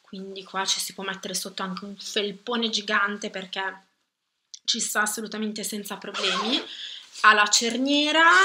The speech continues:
e niente, le taschine, però è, è bello, su, mi piace veramente tanto. Adesso non riesco a farvelo vedere per intero, magari su Instagram vi metto la foto.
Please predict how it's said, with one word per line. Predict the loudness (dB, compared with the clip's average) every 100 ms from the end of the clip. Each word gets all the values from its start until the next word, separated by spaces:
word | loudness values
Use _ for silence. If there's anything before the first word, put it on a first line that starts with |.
| 4 -2
e | -2 0 0 -2 -4 -4 -6
niente, | -8 -8 -8
le | -8
taschine, | -8 -6 -6 -6 -6 -4 0 2 0 -2 -12 -20 -20 _
però | 2 8 10
è, | 8 6 2 2
è | 2
bello, | 4 2 2 -2
su, | -4 -4
mi | -4
piace | -2 0 0 0
veramente | 0 -2 -4
tanto. | -6 -6 -4
Adesso | -4
non | -4
riesco | -4 -6 -6
a |
farvelo | -6 -4
vedere | -2 -4
per | -4
intero, | -4 -4 -6
magari | -6 -6 -4
su | -6 -6
Instagram | -6 -4 -4 -4 -6 -10 -10
vi | -4
metto | -2 -2 0
la | 0
foto. | 2 2 2 2 0 4 4